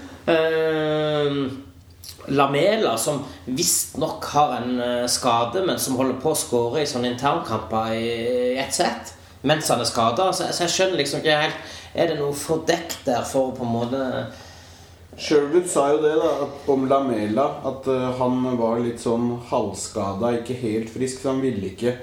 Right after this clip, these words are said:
Speaker 2: presentere produktet før det var helt ferdig, for han ville ikke at Lamela skulle bli vurdert før han var hundre prosent. Det leste jeg i hvert fall i et intervju.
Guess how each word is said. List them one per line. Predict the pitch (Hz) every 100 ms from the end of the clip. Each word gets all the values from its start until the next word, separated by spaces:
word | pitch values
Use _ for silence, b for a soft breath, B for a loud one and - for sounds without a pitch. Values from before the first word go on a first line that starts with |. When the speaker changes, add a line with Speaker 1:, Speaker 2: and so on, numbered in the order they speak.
| B B B
Speaker 2:
presentere | - 143 - - 101 101 113 104 117 120
produktet | - 123 98 98 - 120
før | 117 110
det | 113
var | 113
helt | 117 113
ferdig, | 123 104 127 151 B B B
for | 139
han | 139
ville | 135 110
ikke | 104 117
at | 117
Lamela | 123 117 104 107
skulle | 104 123 110
bli | 113
vurdert | 113 117 104 107 113 - - -
før | 120 107
han | 117 113
var | 107 120
hundre | 107 101
prosent. | 117 120 139 151 - B B B B
Det | B 131 147
leste | 127 - 131
jeg |
i | 113
hvert | 107
fall | 127 120
i |
et | 120
intervju. | 117 120 120